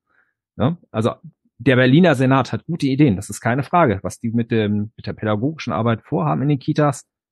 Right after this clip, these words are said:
keine Frage. Sehe ich ein, ist ein super Qualitätsmerkmal da, aber es muss halt auch passen, dass Mitarbeiter da sind, die das Ganze tragen,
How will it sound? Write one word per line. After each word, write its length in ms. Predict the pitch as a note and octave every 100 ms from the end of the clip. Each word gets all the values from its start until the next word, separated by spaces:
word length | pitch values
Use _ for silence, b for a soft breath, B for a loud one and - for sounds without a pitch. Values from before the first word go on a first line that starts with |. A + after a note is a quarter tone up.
| _ _ _ -
keine 220 | B2 C#3
Frage. 360 | - C3 F#2 - _ _ _ _ _ _ _ _ _ - G2+ -
Sehe 200 | - G#2+
ich 140 | B2 -
ein, 240 | C#3+ C#4+ - _ _ _ -
ist 160 | B2+
ein 120 | C3 A#2+
super 220 | G3+ G3+
Qualitätsmerkmal 880 | - D#3 C3+ E3+ - D#3+ C#3 C#3+ C#3
da, 220 | D3 F#3 _ b b b b b _ _ _
aber 160 | G#2 F2+
es 140 | -
muss 160 | A#2+ -
halt 200 | G#2+ -
auch 160 | -
passen, 340 | - B2+ - G2+
dass 340 | F#2+ - - D2
Mitarbeiter 840 | G#2+ D3+ C#2 G2+ G#2 G2+ A2+ G#2+ G2
da 220 | G#2 A2
sind, 300 | A#2 A#2 - _ _
die 80 | A#2
das 200 | A2 G2+
Ganze 280 | G2 F#2 -
tragen, 640 | - - E2+ G2+ F3+ F3+